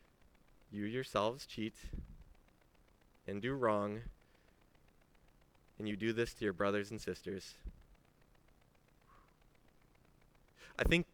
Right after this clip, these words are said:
when that group of Christians read this part of the letter together,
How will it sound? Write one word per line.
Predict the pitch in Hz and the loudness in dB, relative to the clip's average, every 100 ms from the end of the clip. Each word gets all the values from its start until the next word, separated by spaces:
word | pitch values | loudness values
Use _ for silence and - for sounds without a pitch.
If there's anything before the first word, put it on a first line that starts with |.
| - | -6
when | 123 123 | 0 6
that | 123 117 - - | 6 6 0 -8
group | 123 127 | 0 0
of | 110 - | 0 -2
Christians | 127 117 - 120 107 | 0 0 0 -6 2
read | 113 120 113 | 6 6 6
this | 117 160 - | 6 6 6
part | - 143 - | 6 6 8
of | 127 | 4
the | 139 | 4
letter | 120 110 127 | 6 6 6
together, | - 123 110 131 190 | 4 2 4 4 2